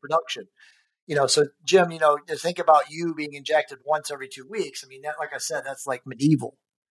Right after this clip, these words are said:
That's like a form of torture. That's like jacking up your testosterone and then crashing it beyond belief and then, you know, coming back two weeks later when you're already cl-, crashed to get another one. I mean, it causes so many side effects and symptomology. I'm sure you could go over and over. I mean,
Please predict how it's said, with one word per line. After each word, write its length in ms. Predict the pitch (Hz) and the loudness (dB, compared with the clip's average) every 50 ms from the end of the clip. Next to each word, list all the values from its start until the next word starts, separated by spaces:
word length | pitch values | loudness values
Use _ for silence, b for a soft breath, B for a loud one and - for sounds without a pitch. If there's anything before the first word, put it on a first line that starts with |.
| _ _ _ _ _ _ _ | _ _ _ _ _ _ _
That's 180 | 135 127 - - | -4 0 2 2
like 160 | 147 135 131 | 2 2 0
a 40 | 127 | -4
form 280 | - - 139 135 127 | -4 -2 -2 -2 -2
of 60 | 113 - - | -6 -8 -4
torture. 520 | - 123 127 117 - - - - - _ _ _ _ _ _ _ | -2 0 0 0 -2 -6 -8 -8 -12 _ _ _ _ _ _ _
That's 160 | - 139 - - | -4 0 2 2
like 180 | 151 135 - _ - | 2 0 0 _ -4
jacking 420 | - 156 147 160 160 - 170 160 156 | 2 4 4 4 4 2 -4 0 0
up 120 | 151 - - | 0 0 -2
your 100 | 147 143 | -12 -8
testosterone 840 | - 147 131 - - 143 143 139 - - 143 143 139 135 135 135 135 131 131 | -6 -6 -4 -2 0 2 2 2 0 -4 -8 -10 -10 -12 -12 -12 -14 -16 -18
and 120 | 127 123 | -16 -12
then 220 | 123 120 120 117 _ _ _ _ | -12 -12 -12 -14 _ _ _ _
crashing 540 | - - 156 143 143 151 143 - 147 120 117 | -4 0 2 4 4 4 4 2 -2 0 0
it 140 | 117 113 - - _ _ _ _ _ _ _ _ _ _ _ _ _ _ _ _ | -2 -2 -2 -6 _ _ _ _ _ _ _ _ _ _ _ _ _ _ _ _
beyond 520 | - 160 165 156 160 160 165 165 160 151 139 | 2 6 8 8 10 10 8 6 4 -4 -12
belief 560 | 147 143 151 190 208 185 160 151 135 - - | -10 0 0 2 2 2 -2 -4 -12 -16 -18
and 140 | 143 143 147 | -16 -10 -8
then, 180 | 143 143 139 139 | -8 -8 -8 -10
you 80 | 143 | -10
know, 120 | 139 131 131 | -10 -8 -2
coming 280 | - 151 151 151 143 | -2 -2 -2 -2 -2
back 220 | 135 143 143 143 - | 0 0 0 0 0
two 140 | - 147 | -12 -14
weeks 220 | 139 139 135 - - | -14 -12 -14 -12 -10
later 200 | 151 156 160 151 | -8 -2 0 0
when 120 | 143 135 131 | 0 0 0
you're 140 | 135 135 | 4 6
already 380 | 139 143 139 139 131 123 127 120 - | 8 8 8 8 6 2 0 -2 -4
cl-, 240 | - - 151 147 - _ | 0 2 2 2 2 _
crashed 600 | - - 160 180 208 196 160 135 127 123 - - | 2 6 8 10 10 10 8 6 4 0 -4 -8
to 60 | 147 | -10
get 180 | 139 151 143 131 | -14 -14 -14 -14
another 300 | 131 131 147 170 170 156 | -12 -10 -10 -10 -10 -12
one. 180 | 127 120 117 123 | -14 -14 -20 -18
I 40 | |
mean, 120 | 139 156 170 | -14 -12 -12
it 80 | 185 | -10
causes 440 | - - 220 208 202 202 165 156 - | 0 6 6 6 6 6 0 -8 -4
so 120 | - 202 196 | -4 -2 -2
many 180 | 180 165 147 | -2 -4 -4
side 280 | 131 - 147 143 147 143 | -2 0 2 2 2 2
effects 340 | - - 139 127 - - - | -2 -4 -4 -4 -4 -6 -16
and 80 | _ | _
symptomology. 680 | - - 139 127 _ 123 117 117 120 127 127 120 120 120 113 | -8 -8 -8 -8 _ -6 -2 0 2 2 2 0 -2 -6 -8
I'm 60 | 117 - | -4 -4
sure 180 | - 143 143 | -4 -4 -2
you 160 | 131 123 120 | -6 -6 -8
could 200 | - 123 - _ - | -12 -14 -16 _ -8
go 280 | 127 117 113 113 117 | -6 -4 -4 -6 -6
over 160 | 117 113 110 110 | -8 -10 -10 -6
and 60 | 110 | -4
over. 300 | 117 120 117 117 110 107 | -4 -4 -4 -4 -6 -6
I 40 | 107 | -6
mean, 240 | 110 107 104 101 | -8 -16 -18 -20